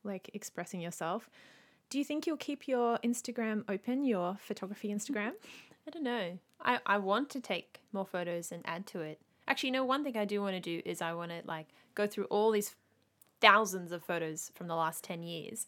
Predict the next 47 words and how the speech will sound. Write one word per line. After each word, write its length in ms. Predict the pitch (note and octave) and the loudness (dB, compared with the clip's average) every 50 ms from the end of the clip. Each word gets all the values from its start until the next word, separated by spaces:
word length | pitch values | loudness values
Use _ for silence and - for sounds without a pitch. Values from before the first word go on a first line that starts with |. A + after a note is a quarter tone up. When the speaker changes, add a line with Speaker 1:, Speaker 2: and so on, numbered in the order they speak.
| - - | -8 -6
Speaker 1:
Uh-huh. 240 | G3+ A3+ A#3 A3 F#3+ F#3+ | -6 -4 -4 -4 -2 0
Speaker 2:
and 240 | G3+ G3+ G#3 G#3 | 0 0 0 0
pull 140 | - - B3+ C4+ | 2 4 4 6
out 120 | B3 - | 4 4
the 80 | A3+ G#3 | 2 2
ones 320 | G3 G3 G3 G3 G3 F#3+ | 2 2 2 2 0 -2
that 140 | G3+ F#3 F3 | 0 0 0
I 80 | F3 | 0
never 320 | F3 F3 F3 F#3+ A3+ D4 D4 | -2 -2 0 0 2 2 0
shared 320 | - - F#3 E3+ E3 - | -2 -2 -4 -4 -4 -6
'cause 140 | - F#3 - | -8 -8 -6
they 100 | - F3 | -6 -4
were 120 | E3 E3 | -4 -4
not 200 | D#3+ D#3+ - - | -6 -8 -10 -10
good 120 | - - - - | -12 -12 -12 -10
enough, 420 | - - - A#3+ - - - - | -8 -6 -6 -6 -8 -12 -14 -8
in 220 | - A3 A#3+ G3+ G3 | -4 -2 0 2 4
my 140 | A3+ D#3 D3+ | 4 2 2
Speaker 1:
Ooh. 40 | |
Speaker 2:
opinion. 420 | E3 - - D3+ D3 - D#3+ G#3+ A#3+ - | 0 -4 -8 -10 -8 -6 -6 -6 -4 -2
Speaker 1:
Ooh, 400 | B3 C#4 D4 D#4 D4+ C4 G3+ F3+ F3 | 0 0 2 2 2 2 2 0 0
yes. 460 | B3+ C#4 G#3+ F3 - - - - - _ - | 0 0 -2 -2 -4 -8 -8 -10 -12 _ 0
Speaker 2:
And 180 | - D4+ D#4 D#4 | 2 2 4 4
Speaker 1:
The 60 | D#4+ | 4
Speaker 2:
then 80 | D#4 D#4 | 6 6
Speaker 1:
B-sides. 640 | F4 E4+ F4 F4 - E4+ D4 B3+ G3+ F3 F3+ - - | 8 6 8 8 8 8 8 8 6 4 0 -6 -6
Speaker 2:
But 100 | - E4 | -4 0
the 60 | - E4+ | 2 4
ones 160 | F4 F4 E4 | 4 4 4
that 80 | E4+ D#4 | 4 2
I've 180 | D4 D4 C#4 | 2 2 2
enjoyed 600 | C#4+ C4+ B3+ A3+ B3 C4 D4 C4+ G3+ F3+ E3+ - - - _ _ _ _ _ - | 2 2 2 2 2 4 4 4 2 0 -2 -8 -12 -16 _ _ _ _ _ -4
Speaker 1:
Yeah, 260 | - A3 B3 C4+ D4 | 0 2 4 6 6
Speaker 2:
that 140 | C#4+ B3+ A3 | 8 8 8
Speaker 1:
yeah. 220 | A3+ A#3+ C4+ B3+ | 8 8 6 6
Speaker 2:
have 260 | F3+ E3 F#3+ - - - - | 2 0 -2 -6 -4 0 2
other 320 | A3+ A#3+ C4 B3+ A#3+ G#3+ G3+ - | 2 4 4 2 0 0 -2 -2
aspects 360 | F#3 F3+ - - - - - - | -4 -4 -4 -4 -8 -8 -4 -2
to 80 | G3+ | -2
them 160 | F#3+ F3+ E3+ F3 | -2 -2 -2 -4
that 160 | F3+ E3+ - - | -4 -4 -2 -2
are, 120 | F3+ F3 | -2 -2
like, 340 | E3+ E3+ E3+ E3+ F3 - - G3+ | -2 -2 -4 -4 -6 -6 -4 -2
nice 280 | F#3 F3 E3+ - - - | -2 -2 -2 -4 -10 -12
to 100 | - E3+ | -10 -8
share. 380 | - - F3+ F3 E3+ E3 E3+ - - - - - - - - - - - | -6 -4 -2 -2 -2 -2 -6 -10 -16 -20 -20 -20 -20 -20 -20 -20 -2 6
And 400 | - C#4+ D4 C#4+ D4 D4 - | 8 8 8 8 6 2 -2